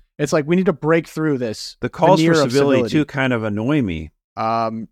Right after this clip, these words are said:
Speaker 1: yeah, so nicely, we have, uh, we have Giving Tuesday, the, on the eve of Giving Tuesday. Uh, Josh, what would you like to say about Giving Tuesday?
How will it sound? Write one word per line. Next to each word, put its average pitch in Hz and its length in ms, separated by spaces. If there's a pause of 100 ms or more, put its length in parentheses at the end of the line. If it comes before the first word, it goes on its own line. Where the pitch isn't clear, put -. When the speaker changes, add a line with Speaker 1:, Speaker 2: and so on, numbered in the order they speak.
(120)
Speaker 1:
yeah, 160 240
so 165 160
nicely, 165 440
we 135 120
have, 143 240
uh, 123 360 (120)
we 123 180
have 120 180
Giving 120 240
Tuesday, 110 560 (180)
the, - 140
on 117 100
the 113 80 (100)
eve 120 160
of 110 140
Giving 110 240
Tuesday. 101 500 (120)
Uh, 101 160
Josh, 120 420
what 113 100
would 113 120
you 120 80
like 117 120
to 113 60
say 101 180
about 101 200
Giving 104 200
Tuesday? 107 360